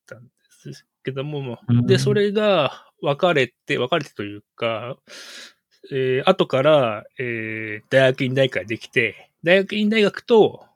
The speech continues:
Speaker 1: えー、専門学校っていう、まあ、不思議な組み合わせで
Speaker 2: へえ。あー、
Speaker 1: やってたんですけども。
Speaker 2: まあでも、あそこも、京都の駅前にある京都情報大学院大学かな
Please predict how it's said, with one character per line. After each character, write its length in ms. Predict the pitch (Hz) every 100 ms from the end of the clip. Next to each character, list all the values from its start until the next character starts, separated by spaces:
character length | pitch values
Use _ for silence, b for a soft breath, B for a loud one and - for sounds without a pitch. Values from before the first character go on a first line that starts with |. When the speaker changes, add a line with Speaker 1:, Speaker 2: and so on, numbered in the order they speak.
| _ -
Speaker 1:
え 100 | 117
ー、 40 |
専 160 | - 127
門 80 |
学 140 | 117 131 -
校 180 | 98 92
っ 40 |
て 180 | _ 110
い 200 | 107 107
う、 40 |
ま 80 | 107
あ、 20 |
不 100 | - -
思 80 | 139
議 120 | 127
な 120 | 110
組 260 | - 117 117
み 60 |
合 40 | 110
わ 40 |
せ 120 | 117
で 180 | 123 123
Speaker 2:
へ 60 | 110 _ B B 107
え。 580 | 107 110 123 120 123 123
あ 420 | - 135 135 131 123
ー、 40 |
Speaker 1:
や 60 | 123
っ 20 |
て 80 | 143
た 60 | 147
ん 20 |
で 80 | 95
す 80 | 92
け 80 |
ど 80 | 101
も。 60 | 101
Speaker 2:
ま 60 |
あ 0 |
で 0 |
も、 60 | 107 B B B B -
あ 120 | 135
そ 160 | 147
こ 180 | 143 151
も、 260 | 143 139 - -
京 200 | 170 147
都 180 | 110
の 320 | 104 95 95 - _ -
駅 240 | 120 113
前 240 | 123 117 101
に 120 | 98
あ 120 | 95
る 120 | 95 95
京 220 | 113 101
都 220 | 101 98
情 280 | 101 101 95
報 420 | 101 95 92 - _ _ _ _ _ _ _ _ _ _ _
大 140 | - 104
学 200 | 98 101
院 100 | 98
大 140 | 95
学 200 | 92 -
か 120 | -
な 200 | - 135